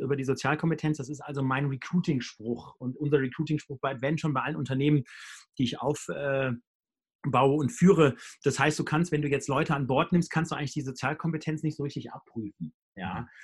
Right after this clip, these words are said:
Speaker 1: das heißt, du hast dort, äh, fachliche Gespräche, die Leute machen vielleicht eine Case Study, dann führst du vielleicht ein paar Referenzgespräche, kannst dann ein bisschen,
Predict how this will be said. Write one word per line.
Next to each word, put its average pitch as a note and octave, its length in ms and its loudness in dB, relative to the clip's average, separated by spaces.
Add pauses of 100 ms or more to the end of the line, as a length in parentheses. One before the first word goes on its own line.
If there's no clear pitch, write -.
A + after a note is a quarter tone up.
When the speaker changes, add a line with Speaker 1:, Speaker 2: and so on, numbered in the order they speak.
(160)
Speaker 1:
das A2+ 120 -10
heißt, B2+ 220 -2
du B2 100 2
hast C#3 220 -4
dort, C3 280 -2
äh, A2+ 180 -4
fachliche C#3 420 -2
Gespräche, D#3 440 2
die C#3 40 4
Leute C#3+ 180 2
machen C#3 140 4
vielleicht C3 180 -4
eine A#2+ 80 -6
Case F3 240 4
Study, D3+ 220 2
dann C3 160 0
führst D#3 240 -4
du D3+ 40 -2
vielleicht C3+ 340 -2
ein - 60 -10
paar D3 140 0
Referenzgespräche, D3 840 -2
kannst - 260 -8
dann C3 120 0
ein A#2+ 80 -2
bisschen, F3+ 580 6